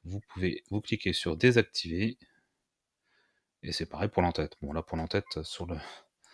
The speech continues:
pour ce tutoriel-là, c'est, ça serait pas intéressant, puisque le but du jeu, c'est bien de créer un en-tête personnalisé. Voilà, donc vous voyez que la barre a di-, a disparu.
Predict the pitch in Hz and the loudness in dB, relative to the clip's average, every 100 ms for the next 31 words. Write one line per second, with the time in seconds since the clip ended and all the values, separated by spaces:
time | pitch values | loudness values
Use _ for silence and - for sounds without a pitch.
0 | - - - - - - - - 92 98 | -20 -20 -20 -10 -6 -4 0 2 4 6
1 | 92 95 98 - 73 78 82 82 - - | 4 4 2 0 -4 -6 -8 -12 -12 -10
2 | - - - 101 - 82 85 - 131 131 | -8 -8 0 0 0 -2 0 0 0 0
3 | 107 - 87 85 - - 95 101 - 85 | -6 -4 -4 -4 -2 0 2 2 2 -2
4 | 95 - 98 95 90 80 87 - 87 - | -4 -4 0 0 0 -2 -6 -8 -12 -8
5 | 80 78 82 95 123 139 - _ - - | -6 -6 -6 -2 2 2 -2 _ -18 -14
6 | - - 92 85 73 73 80 - 87 87 | -14 -2 4 4 4 -2 -4 0 2 2
7 | - 87 92 104 95 92 85 - 110 110 | 2 2 4 2 0 -2 -6 4 6 6
8 | 113 - 87 | 4 6 6